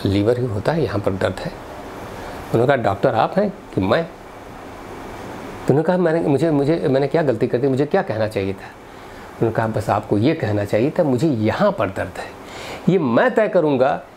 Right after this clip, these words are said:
कि वो लीवर में है, कि वो किडनी में है, कि वो पैंक्रियाज में है, कि वो इंटेस्टाइन में है,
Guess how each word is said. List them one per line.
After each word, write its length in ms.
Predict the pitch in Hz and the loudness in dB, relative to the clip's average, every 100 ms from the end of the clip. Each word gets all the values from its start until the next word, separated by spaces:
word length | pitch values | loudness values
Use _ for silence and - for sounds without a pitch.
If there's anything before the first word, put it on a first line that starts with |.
| - | -4
कि 100 | 120 | 0
वो 140 | 110 | 2
लीवर 400 | 107 104 120 117 | 2 2 4 2
में 180 | 104 104 95 | 2 -2 0
है, 180 | 101 | -2
कि 140 | 98 107 | -2 0
वो 140 | 95 | 0
किडनी 380 | 90 117 107 113 | 0 0 2 2
में 160 | 104 98 | 2 2
है, 180 | 95 104 | 0 0
कि 120 | 113 | 0
वो 100 | 98 | 0
पैंक्रियाज 640 | 95 92 92 107 110 104 | 0 0 0 2 2 2
में 140 | 98 | -2
है, 140 | 95 104 | 0 0
कि 120 | 107 | 2
वो 120 | 107 | 0
इंटेस्टाइन 600 | 101 - 98 - - 131 | 0 -2 -6 -2 0 0
में 160 | 135 107 | 0 0
है, 160 | 101 | 0